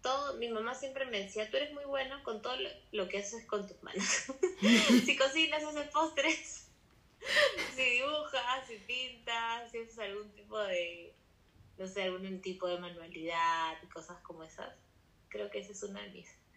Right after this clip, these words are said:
de mis, de mis habilidades.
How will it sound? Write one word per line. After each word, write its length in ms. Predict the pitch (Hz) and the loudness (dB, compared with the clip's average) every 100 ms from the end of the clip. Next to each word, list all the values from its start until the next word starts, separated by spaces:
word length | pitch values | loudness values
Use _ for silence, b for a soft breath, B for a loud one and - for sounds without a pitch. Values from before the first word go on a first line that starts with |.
| b b b _ - | b b b _ -8
de 200 | 175 175 | -4 -4
mis, 260 | 170 - - - _ | -6 -16 -20 -20 _
de 100 | 190 | -6
mis 200 | 180 175 | -6 -4
habilidades. 720 | 175 170 165 165 165 165 180 | -4 -4 -4 -4 -2 0 -2